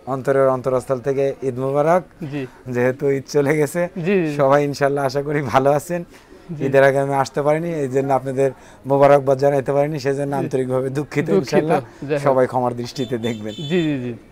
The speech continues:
Speaker 2: ভাইজান,
Speaker 1: জি ভাই।
Speaker 2: এটা কি জাতের ছাগল দেখাবেন?
Speaker 1: ভাই, এটা শিরোহী তোতার সংমিশ্রণের ক্রস। আর সবচেয়ে বড় কথা, একদম ছোট্ট একটা ছাগল ভাই।
Speaker 2: জি, জি।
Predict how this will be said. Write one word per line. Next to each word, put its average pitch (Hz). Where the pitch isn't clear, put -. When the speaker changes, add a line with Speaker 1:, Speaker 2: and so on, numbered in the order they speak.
Speaker 2:
ভাইজান, 185
Speaker 1:
জি 135
ভাই। 120
Speaker 2:
এটা 214
কি 226
জাতের 160
ছাগল 139
দেখাবেন? 110
Speaker 1:
ভাই, 139
এটা 151
শিরোহী 156
তোতার 151
সংমিশ্রণের 135
ক্রস। 139
আর 117
সবচেয়ে 139
বড় 143
কথা, 156
একদম 139
ছোট্ট 143
একটা 139
ছাগল 120
ভাই। 104
Speaker 2:
জি, 151
জি। 117